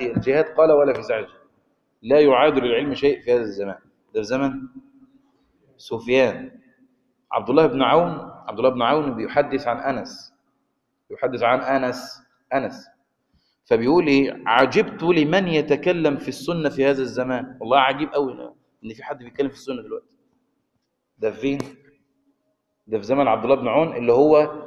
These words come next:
بيحدث عن أنس، أنس بن مالك خادم النبي صلى الله عليه وسلم. بيستعجب، الله، ده لسه في حد بيتكلم في السنة هو والله. طب الحمد لله، ده لسه في حد بيتكلم في السنة.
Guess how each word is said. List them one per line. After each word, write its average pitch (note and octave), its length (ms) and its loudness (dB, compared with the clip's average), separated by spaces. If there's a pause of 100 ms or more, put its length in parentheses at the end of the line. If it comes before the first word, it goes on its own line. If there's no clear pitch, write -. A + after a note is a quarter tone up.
(220)
بيحدث C3+ 400 -2
عن C3 300 0
أنس، - 300 -10 (120)
أنس B2+ 200 -4
بن A#2 180 -8
مالك C#3 320 -4
خادم B2 200 -6
النبي B2 140 -10
صلى - 0 -
الله B2+ 200 -6
عليه - 60 -20
وسلم. - 120 -20 (580)
بيستعجب، C3 640 0
الله، B2+ 140 -4
ده B2 120 -4
لسه F3 200 -6
في D#3 80 -10
حد D#3 200 -10
بيتكلم C#3 320 -4
في C3 80 -14
السنة B2 400 -6
هو A#2 160 -4
والله. G2+ 340 -8 (640)
طب B2+ 120 -4
الحمد D#3 320 -4
لله، D#3 100 2
ده D3+ 100 2
لسه D3+ 200 -4
في C#3+ 80 -6
حد C3+ 180 -4
بيتكلم A#2 320 -6
في - 60 -14
السنة. - 320 -18